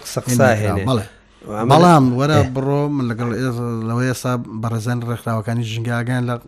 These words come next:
Speaker 2: قسەکەی من بێ، وایە؟
Speaker 1: بە-، وەتەی.
Speaker 2: ڕێگە نادەن تۆ بچی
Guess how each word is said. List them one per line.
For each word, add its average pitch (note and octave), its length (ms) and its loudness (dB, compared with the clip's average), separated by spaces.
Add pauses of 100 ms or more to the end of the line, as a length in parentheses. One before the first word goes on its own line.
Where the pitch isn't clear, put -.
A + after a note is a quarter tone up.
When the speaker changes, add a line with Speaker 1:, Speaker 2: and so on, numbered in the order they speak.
(140)
Speaker 2:
قسەکەی A#2 360 -4
من F#2+ 140 -4
بێ، F2 140 -6
وایە؟ A#2 220 0
Speaker 1:
بە-، G#2 120 -4 (160)
وەتەی. G#2 240 -6 (100)
Speaker 2:
ڕێگە A2+ 300 -2
نادەن A2 360 0
تۆ G2+ 120 -8 (340)
بچی B2 300 -8